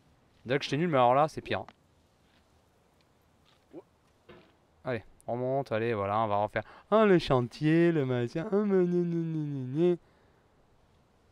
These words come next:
Ça connaît par cœur, hein, franchement, le début du jeu. Allez, monte, euh, fais pas chier, putain. Je sais pas. Je ne sais pas quoi faire. Mais, euh,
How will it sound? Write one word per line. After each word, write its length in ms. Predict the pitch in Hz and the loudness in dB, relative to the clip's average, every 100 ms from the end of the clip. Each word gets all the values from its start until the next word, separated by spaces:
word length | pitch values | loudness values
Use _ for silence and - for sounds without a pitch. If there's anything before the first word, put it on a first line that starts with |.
| _ - - - - _ _ - - | _ -20 -20 -20 -20 _ _ -20 -20
Ça 100 | - | -16
connaît 200 | 107 107 | -12 -10
par 200 | - 104 | -8 -10
cœur, 200 | - 101 | -6 -8
hein, 80 | 98 - | -8 -14
franchement, 320 | 107 - 104 | -14 -10 -12
le 60 | 101 | -10
début 220 | 104 104 | -12 -12
du 80 | 104 | -12
jeu. 180 | 107 107 104 - | -10 -12 -14 -6
Allez, 160 | 208 214 | -2 0
monte, 280 | 202 208 131 | 0 0 0
euh, 160 | 120 | -2
fais 80 | - | -4
pas 100 | 127 | -10
chier, 280 | - 160 151 | -8 -6 -6
putain. 440 | - 110 107 104 - 392 370 311 165 113 _ _ _ _ _ - 240 170 _ _ _ _ _ _ _ - _ _ | -8 -10 -10 -12 -16 -20 -20 -20 -20 -20 _ _ _ _ _ -20 -20 -20 _ _ _ _ _ _ _ -20 _ _
Je 140 | - - | -20 -18
sais 160 | - | -18
pas. 180 | - - _ _ _ - - - - - | -16 -18 _ _ _ -20 -20 -20 -20 -12
Je 100 | 120 | -8
ne 80 | 123 | -8
sais 200 | - 123 | -8 -8
pas 260 | - 175 | 2 2
quoi 200 | - 165 | 4 2
faire. 520 | - - 123 120 117 - _ _ _ _ - - _ | 2 2 2 4 2 -2 _ _ _ _ -20 -20 _
Mais, 200 | 139 135 | 0 6
euh, 640 | 135 135 135 135 131 131 | 8 10 10 8 8 6